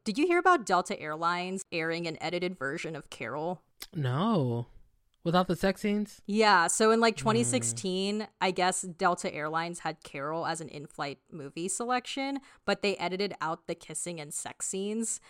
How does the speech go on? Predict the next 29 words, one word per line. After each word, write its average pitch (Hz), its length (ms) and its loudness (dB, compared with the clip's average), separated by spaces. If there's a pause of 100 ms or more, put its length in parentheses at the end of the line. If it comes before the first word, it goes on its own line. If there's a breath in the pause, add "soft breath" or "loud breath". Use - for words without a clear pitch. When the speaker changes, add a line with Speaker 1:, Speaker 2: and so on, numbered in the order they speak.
(280 soft breath)
Speaker 1:
And 196 160 -2
so 180 540 2
the 180 120 -2
Delta 170 400 -4
rep 226 300 0
said 175 320 0
that 175 160 -6
there 185 120 -2
were 175 120 -2
two 285 320 2
versions 240 400 6
of 190 180 0
this 190 160 0
film 175 320 0
that 165 140 -8
the 190 80 -4
studio 185 340 0
makes 170 300 -2
available, 160 580 -8 (160)
one 196 280 4
that 277 120 6
is 311 140 2
edited 185 320 0
and 185 180 -2
one 175 160 -2
that 165 100 -2
is - 140 -4
not 196 240 4
edited. - 380 -10